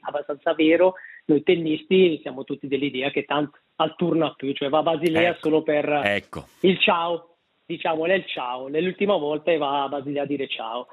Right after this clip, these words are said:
Speaker 1: perché dov'è che vincerà ancora? Va bene, è bravo, è bravissimo, però i
Speaker 2: È
Speaker 1: tennisti
Speaker 2: dura.
Speaker 1: del giorno d'oggi corrono, eh, non, non sono lì a aspettare il nostro Roger, eh, che fa la sua bella volée, quelli lì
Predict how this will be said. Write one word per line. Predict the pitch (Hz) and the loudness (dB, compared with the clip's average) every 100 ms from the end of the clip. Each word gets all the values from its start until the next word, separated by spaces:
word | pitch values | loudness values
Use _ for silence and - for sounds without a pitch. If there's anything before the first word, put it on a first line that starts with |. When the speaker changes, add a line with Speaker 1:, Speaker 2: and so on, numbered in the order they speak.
| _ _ _ | _ _ _
Speaker 1:
perché | - 139 - 135 131 127 _ _ - _ _ _ _ _ | -10 -6 -4 -2 -2 -6 _ _ -20 _ _ _ _ _
dov'è | 135 180 180 165 | 0 4 4 0
che | 139 | -6
vincerà | 143 - 139 | -6 -4 -4
ancora? | 147 - 147 139 | -4 0 0 0
Va | 123 | -4
bene, | 127 175 165 | 2 2 2
è | 135 | -2
bravo, | 143 151 165 139 | 2 2 2 -2
è | |
bravissimo, | 131 135 156 175 - 151 | -6 -2 0 0 0 -2
però | 127 143 156 139 - | 0 4 4 2 -6
i | _ | _
Speaker 2:
È | - 147 | -2 0
Speaker 1:
tennisti | 147 | 0
Speaker 2:
dura. | 151 139 | -2 -4
Speaker 1:
del | 139 | -2
giorno | 143 143 | 0 0
d'oggi | 135 160 175 180 139 - - _ _ _ | 0 2 4 2 0 -8 -20 _ _ _
corrono, | - 165 196 165 127 127 139 | 2 4 6 2 -4 -10 -4
eh, | 156 143 131 | -4 -4 -10
non, | 131 131 131 131 | -10 -10 -8 -8
non | 135 131 | -8 -2
sono | 156 | 2
lì | 170 | 2
a | |
aspettare | - 165 160 151 156 | 2 0 2 2 2
il | 147 | 0
nostro | 156 - | -2 0
Roger, | 151 147 156 151 151 147 147 143 | 0 2 2 2 0 0 -2 -2
eh, | 135 | -4
che | 143 | -8
fa | 135 | -2
la | 147 | 0
sua | 139 143 | 0 -2
bella | 147 147 | 0 0
volée, | 143 160 139 | 2 2 0
quelli | 127 127 | -4 -2
lì | 156 165 | 0 0